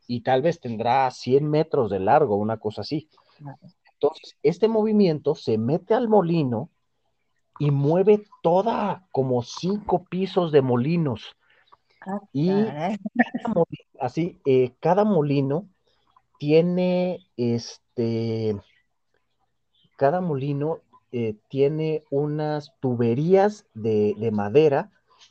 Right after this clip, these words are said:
Speaker 1: que llevan la harina a donde se empaca.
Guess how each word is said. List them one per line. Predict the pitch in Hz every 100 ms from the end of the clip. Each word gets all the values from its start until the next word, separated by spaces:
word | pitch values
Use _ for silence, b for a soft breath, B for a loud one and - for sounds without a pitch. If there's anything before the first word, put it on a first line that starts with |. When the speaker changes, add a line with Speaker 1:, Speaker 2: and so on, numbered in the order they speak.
| _
Speaker 1:
que | 135 123
llevan | 117 180 247 262
la | 233
harina | 156 147 143 123 139 - _
a | 120
donde | 120 117 113
se | 110 117
empaca. | 107 - 135 143 120 98